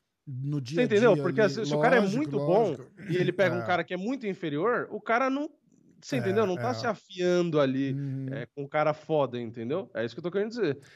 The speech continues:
Speaker 2: Então tem cara bom, tem o Puro Osso, tem uns caras bons,
Speaker 1: Sim,
Speaker 2: mas
Speaker 1: sim.
Speaker 2: é, assim, eu tô comparando
Speaker 1: Não, eu entendi
Speaker 2: o
Speaker 1: o que você tá
Speaker 2: Makhachev
Speaker 1: falando,
Speaker 2: treinando
Speaker 1: eu entendi o que você tá
Speaker 2: com o Khabib,
Speaker 1: falando,
Speaker 2: né?
Speaker 1: eu entendi o que você tá falando. Eu acho que, <clears throat>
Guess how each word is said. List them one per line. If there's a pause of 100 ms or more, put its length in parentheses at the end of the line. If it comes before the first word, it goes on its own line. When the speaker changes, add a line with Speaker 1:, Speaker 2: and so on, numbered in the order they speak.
(120)
Speaker 2:
Então
tem
cara
bom,
tem
o
Puro
Osso,
tem
uns
caras
bons,
Speaker 1:
Sim,
Speaker 2:
mas
Speaker 1:
sim.
Speaker 2:
é, (380)
assim,
eu
tô
comparando
Speaker 1:
Não,
eu
entendi
Speaker 2:
o
Speaker 1:
o
que
você
tá
Speaker 2:
Makhachev
Speaker 1:
falando,
Speaker 2:
treinando
Speaker 1:
eu
entendi
o
que
você
tá
Speaker 2:
com
o
Khabib,
Speaker 1:
falando,
Speaker 2:
né?
Speaker 1:
eu
entendi
o
que
você
tá
falando. (380)
Eu
acho
que, (140)
<clears throat>